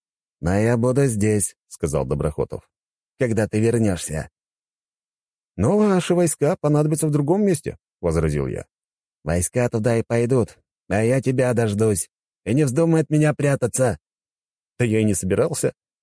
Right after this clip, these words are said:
«Всё, господа, приятного вам чаепития,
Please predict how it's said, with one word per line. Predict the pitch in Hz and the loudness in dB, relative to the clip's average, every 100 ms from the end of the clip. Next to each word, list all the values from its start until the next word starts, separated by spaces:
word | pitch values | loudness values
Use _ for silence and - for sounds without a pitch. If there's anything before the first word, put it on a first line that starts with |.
| _ _ _ _ _ - | _ _ _ _ _ -6
«Всё, | - 240 | -2 0
господа, | 180 - 90 69 _ _ - | 0 -2 -4 -6 _ _ -4
приятного | 120 196 202 147 135 | 0 0 2 2 2
вам | 135 | 0
чаепития, | 104 98 92 190 175 160 135 98 | 0 0 0 0 0 2 2 0